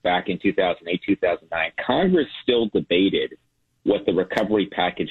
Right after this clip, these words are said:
should look like for months. Uh, this thing was done in a matter of weeks, maybe not even that.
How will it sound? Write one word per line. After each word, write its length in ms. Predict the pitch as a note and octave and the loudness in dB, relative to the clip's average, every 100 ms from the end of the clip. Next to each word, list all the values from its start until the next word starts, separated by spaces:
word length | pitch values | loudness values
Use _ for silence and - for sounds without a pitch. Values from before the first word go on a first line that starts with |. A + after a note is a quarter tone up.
| - | -6
should 140 | D2 | -2
look 240 | F2+ F#2 | 0 0
like 420 | F2 D2+ C2+ - - _ _ - | 0 0 0 -4 -16 _ _ -2
for 100 | G2+ | 2
months. 360 | F#2 C#2+ A#1+ - - _ _ _ _ _ _ _ | 2 0 -6 -20 -20 _ _ _ _ _ _ _
Uh, 280 | G#2 F#2+ F#2+ - | 0 0 0 -2
this 220 | A2 A2 E3 - | 0 0 0 0
thing 180 | D#3+ B2 | 2 2
was 160 | G#2+ F#2 | 2 0
done 380 | F#2 F#2+ F#2+ F#2+ - | -2 0 0 -2 0
in 340 | F#2+ F2+ F2 - - | 2 2 -2 -4 0
a 40 | |
matter 380 | F#2 G2 F#2+ E2 | 2 4 2 0
of 80 | - | -2
weeks, 380 | F2 F#2+ - - - - - | 0 0 0 -8 -20 -14 -2
maybe 240 | G#2+ A#2 | 0 2
not 240 | G#2 F#2 | 2 2
even 280 | G#2 E2 D2 - | 2 0 -4 -10
that. 180 | - | -16